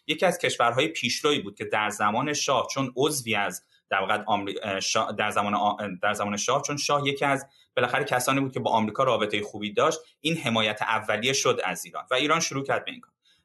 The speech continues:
بعد از انقلاب سال دو هزار و دو، دو هزار و سه تقریباً، اه، اواخر دولت آقای خاتمی،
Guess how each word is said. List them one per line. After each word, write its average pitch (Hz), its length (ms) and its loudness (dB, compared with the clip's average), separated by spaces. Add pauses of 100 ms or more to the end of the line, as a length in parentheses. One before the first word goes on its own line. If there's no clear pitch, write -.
بعد 190 240 2
از 214 200 2
انقلاب 156 420 2
سال 175 320 2
دو 135 260 0
هزار 117 360 4
و 113 60 2
دو، 110 300 -2
دو 107 200 -2
هزار 104 280 2
و 104 40 0
سه 127 240 0
تقریباً، 113 580 -2 (200)
اه، 98 340 0 (140)
اواخر 101 440 2
دولت 98 360 -2
آقای 95 280 0
خاتمی، 98 840 -4